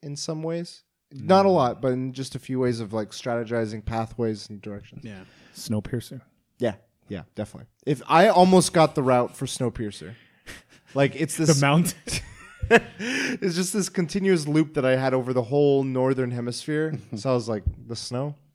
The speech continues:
Speaker 1: piercing it." Um, besides that, I haven't really played too many games, uh, video games. Uh, besides Pokemon Go, got, oh, I did get my third Mewtwo.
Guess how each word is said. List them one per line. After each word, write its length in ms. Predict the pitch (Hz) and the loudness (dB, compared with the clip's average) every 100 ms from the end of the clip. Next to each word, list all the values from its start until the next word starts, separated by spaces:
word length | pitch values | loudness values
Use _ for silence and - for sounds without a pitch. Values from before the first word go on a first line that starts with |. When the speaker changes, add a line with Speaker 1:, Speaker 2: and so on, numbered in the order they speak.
| _ | _
Speaker 1:
piercing 340 | 120 120 - | -10 -10 -12
it." 120 | 120 - _ _ _ - _ - - - | -20 -20 _ _ _ -20 _ -20 -20 -2
Um, 500 | 127 127 120 120 117 _ - | 4 6 4 2 -6 _ -18
besides 400 | - - 196 170 | -8 0 0 2
that, 320 | 131 147 175 - | 4 4 4 2
I 80 | |
haven't 160 | 147 190 | 0 2
really 180 | 220 190 | 2 2
played 260 | - 151 | 2 -2
too 100 | 147 | -2
many 160 | 170 151 | -4 -4
games, 760 | 107 113 123 139 147 - - - - | -2 -2 -2 -4 -8 -10 -16 -16 -8
uh, 280 | 113 107 | -6 -4
video 320 | 101 107 113 123 | -6 -6 -6 -2
games. 320 | 131 139 147 - _ _ _ _ | -2 -2 -8 -20 _ _ _ _
Uh, 280 | 110 113 110 | -2 0 0
besides 360 | 107 - 135 143 | 0 0 0 2
Pokemon 400 | 165 156 160 156 | 2 2 -2 4
Go, 220 | 131 139 | 4 4
got, 340 | 131 123 - _ | 2 0 -2 _
oh, 260 | 151 196 - _ _ _ _ - | 2 2 0 _ _ _ _ -4
I 80 | |
did 420 | 131 160 196 156 151 _ _ _ _ | 2 6 6 4 -2 _ _ _ _
get 140 | 143 | 0
my 120 | 135 | 2
third 420 | 123 - 147 135 127 | 0 -2 0 0 0
Mewtwo. 420 | 127 120 117 | -4 -4 -8